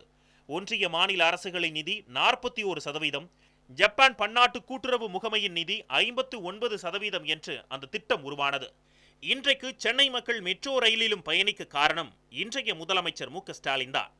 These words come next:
இரண்டாம் கட்ட பணிகளுக்கான முழு முயற்சிகளையும் எடுத்து வருவதும் முதலமைச்சர் தான். மூன்று ஆண்டுகளாக பாஜக ஆட்சியில் அது முடக்கப்பட்டுள்ளது.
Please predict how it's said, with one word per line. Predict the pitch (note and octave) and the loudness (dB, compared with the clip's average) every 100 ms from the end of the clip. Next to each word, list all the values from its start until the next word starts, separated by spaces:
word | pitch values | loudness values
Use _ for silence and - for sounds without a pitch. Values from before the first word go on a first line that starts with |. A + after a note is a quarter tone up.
| _ _ _ _ | _ _ _ _
இரண்டாம் | B2 F3 G#3+ G3+ F3+ | 0 2 6 4 4
கட்ட | F3 E3 | -6 -6
பணிகளுக்கான | E3 F3 F3 E3+ E3 D#3+ C3 | -6 -4 -4 -2 -2 -2 -4
முழு | D#3+ G#3+ | -6 -6
முயற்சிகளையும் | E3 G#3+ - G#3 F#3+ F3 D#3 | -2 -2 -2 -4 -2 -2 -2
எடுத்து | D#3+ F#3 F#3+ | -4 -4 -6
வருவதும் | D#3+ D3 D#3+ G3+ A#2+ | -4 -4 -6 -10 -4
முதலமைச்சர் | D3+ G3+ C3+ C#3+ C3 | 2 2 0 -6 -2
தான். | C3 - _ _ _ _ - | -2 -2 _ _ _ _ -8
மூன்று | A#3+ C#4 B3 | -6 4 6
ஆண்டுகளாக | B3 B3 A3+ G#3 G#3 F3+ | 6 6 6 6 6 4
பாஜக | F3 A#3 A#3 G#3 | 6 6 4 6
ஆட்சியில் | G3 G3+ G3 E3+ | 6 4 2 2
அது | D#3+ | 2
முடக்கப்பட்டுள்ளது. | C#3+ A#3 A3+ D#3+ D3+ D3 C3+ | 2 2 2 -8 -6 -6 -6